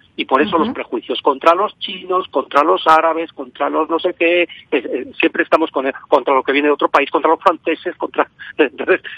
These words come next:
Speaker 1: bueno, pues
Speaker 2: Madre
Speaker 1: es
Speaker 2: mía.
Speaker 1: antiextranjero, ¿eh? De-, de-, de-,
Speaker 2: Ujú.
Speaker 1: desde el punto que, que puede tener incluso una explicación antropológica, ¿eh? De cuando, eh, los hombres de las cavernas realmente tenían que estar, eh, unidos en su clan, porque los enemigos eran los que venían de fuera, claro, ¿eh?
Speaker 2: Ujú.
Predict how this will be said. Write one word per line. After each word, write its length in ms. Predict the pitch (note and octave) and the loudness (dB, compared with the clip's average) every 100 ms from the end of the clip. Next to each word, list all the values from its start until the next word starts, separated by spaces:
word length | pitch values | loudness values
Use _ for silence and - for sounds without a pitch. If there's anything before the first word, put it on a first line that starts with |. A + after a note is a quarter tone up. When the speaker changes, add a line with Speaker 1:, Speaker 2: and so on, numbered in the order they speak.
| - | -6
Speaker 1:
bueno, 180 | D3 E3+ | -2 -2
pues 120 | F3+ | -2
Speaker 2:
Madre 320 | F#3 A3+ F#3 | -2 -2 -4
Speaker 1:
es 100 | E3+ | -4
Speaker 2:
mía. 60 | A3 | -6
Speaker 1:
antiextranjero, 680 | F#3 G3 - A#2 D4+ C#3+ A2 | -4 -4 -4 -4 -4 -4 -4
¿eh? 40 | A#3+ - - - | -4 -10 -8 0
De-, 140 | D3 | 0
de-, 140 | F#3+ C#3 | 2 -2
de-, 140 | D3 | -2
Speaker 2:
Ujú. 80 | G#3+ | -4
Speaker 1:
desde 160 | A3+ | -6
el 60 | - | -6
punto 260 | G3+ A3+ G#3 - | -4 -2 -4 -4
que, 120 | - | -6
que 240 | - - E3 | -4 -4 -4
puede 240 | - B3+ | -4 -6
tener 160 | B3+ A#3+ | -4 -6
incluso 260 | A3 - | -8 -6
una 100 | G3+ | -4
explicación 380 | G3 F#3+ F#3+ G3+ | -4 -2 -2 0
antropológica, 720 | F3 E3 C3 C3+ - - B2 | -2 -2 -2 -2 -4 -6 -2
¿eh? 40 | D3+ | -2
De 100 | D#3+ | 0
cuando, 320 | C3 B2 C3 _ _ C3+ | -2 -2 -6 _ _ -2
eh, 220 | B2+ B2+ | -2 0
los 160 | B2 D#3+ | -2 0
hombres 200 | F#3 F#3 | 0 2
de 60 | |
las 120 | F3+ | 0
cavernas 360 | - E3 E3+ G3+ | 0 -2 0 0
realmente 340 | C#3 C#3+ E3 F3+ | 2 0 -2 -2
tenían 240 | C#3+ D3+ | 0 -2
que 80 | D#3 | -2
estar, 280 | - E3 F#3 _ _ - | 2 2 0 _ _ -2
eh, 400 | C3 B2+ B2 A2+ - - | -2 -2 -8 -12 -12 -4
unidos 640 | E3 D#3+ G3 G#3 A3 - - | 0 2 2 2 0 -6 -8
en 140 | E3 | -8
su 140 | - - | -6 -4
clan, 420 | F3+ F#3+ G#3 B3 _ - | 0 2 0 -8 _ -6
porque 240 | D3+ - | -6 -4
los 160 | C3+ - | -6 -6
enemigos 420 | A2+ C3+ D3+ - | -6 -2 0 0
eran 160 | D3+ F#3 | 0 -2
los 100 | - | -2
que 80 | |
venían 220 | A#2+ A#2+ D3+ | -2 0 -2
de 60 | - | 2
fuera, 280 | E3+ A#2 | 2 2
claro, 300 | A#2+ C3 - | 0 -2 -2
¿eh? 60 | G3+ _ _ _ _ _ | -14 _ _ _ _ _
Speaker 2:
Ujú. 140 | G#3 | -6